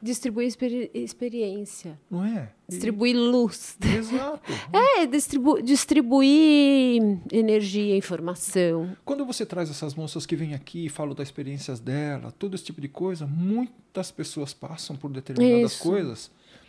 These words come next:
Speaker 2: e, e falavam assim, "Puxa vida, não sou só eu.
Speaker 1: Isso.
Speaker 2: Ela conseguiu fazer desse jeito, é assim, é assim que funciona também."
Speaker 1: Eu acho que como eu, algumas, alguns momentos da vida, eu tive, passei muita dificuldade.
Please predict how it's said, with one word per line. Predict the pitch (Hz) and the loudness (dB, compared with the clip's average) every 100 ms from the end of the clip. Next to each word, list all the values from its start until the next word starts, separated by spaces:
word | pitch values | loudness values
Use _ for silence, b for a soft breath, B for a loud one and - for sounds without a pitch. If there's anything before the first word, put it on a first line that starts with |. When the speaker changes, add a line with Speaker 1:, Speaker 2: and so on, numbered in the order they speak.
| b b b b b | b b b b b
Speaker 2:
e, | 196 208 - - | -4 -4 -6 -10
e | |
falavam | 180 175 180 | -8 -6 -6
assim, | 180 202 - _ _ | -8 -10 -14 _ _
"Puxa | 185 - 175 | -12 -10 -6
vida, | 165 165 | -6 -4
não | 165 | -6
sou | 156 | -8
só | 160 180 175 | -10 -6 -4
eu. | 165 160 143 _ - | -4 -4 -8 _ -2
Speaker 1:
Isso. | 247 240 170 | 0 0 -4
Speaker 2:
Ela | 175 | -6
conseguiu | 208 175 170 190 | -6 -8 -8 -6
fazer | 185 170 | -6 -6
desse | 165 165 180 | -8 -8 -8
jeito, | 160 170 165 165 | -4 -4 -4 -4
é | 170 | -6
assim, | 170 - 180 175 | -6 -10 -8 -8
é | |
assim | 175 - 180 | -8 -10 -14
que | |
funciona | - 160 - 131 123 | -12 -12 -10 -12 -12
também." | - 117 113 107 B B B - | -14 -14 -14 -18 B B B -2
Speaker 1:
Eu | 208 | 2
acho | 202 - | 2 0
que | 220 | -4
como | - 247 233 233 208 - | 2 2 4 2 2 2
eu, | 196 196 180 160 | 4 6 4 0
algumas, | 175 170 180 170 156 | 0 2 2 2 0
alguns | - 175 | -4 -2
momentos | 170 165 165 170 156 | 0 0 0 -2 0
da | 165 | 0
vida, | 156 156 151 | 0 -4 -2
eu | 165 | -4
tive, | - 165 160 | -4 -2 -4
passei | - 180 185 | -4 -6 -4
muita | 180 208 254 202 | 0 2 2 0
dificuldade. | 165 - - 156 165 170 151 131 | -4 -8 -4 0 2 2 0 -4